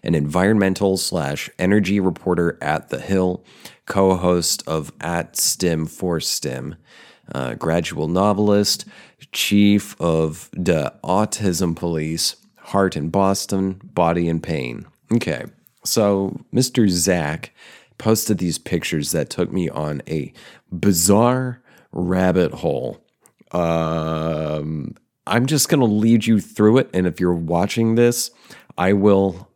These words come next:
do, I'll, I'll save these pictures and add them into the video, but I'm just gonna read this to you. Uh, so he,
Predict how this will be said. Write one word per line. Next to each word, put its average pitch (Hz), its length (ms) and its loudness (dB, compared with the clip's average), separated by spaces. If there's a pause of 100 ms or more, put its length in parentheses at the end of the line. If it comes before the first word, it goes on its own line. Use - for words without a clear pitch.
(340)
do, 98 380 4
I'll, 85 160 0
I'll 95 200 4
save 120 340 4
these 95 220 0
pictures 95 720 0
and 80 380 -2
add 85 240 -2
them 90 200 2
into 85 400 0
the 78 100 -2
video, 87 440 2
but 76 500 -4
I'm 104 100 4
just 139 160 -2
gonna 120 160 4
read 95 280 2
this 78 220 -4
to - 120 -8
you. 60 280 -8 (1000)
Uh, 95 480 2 (500)
so 113 260 2
he, - 460 -6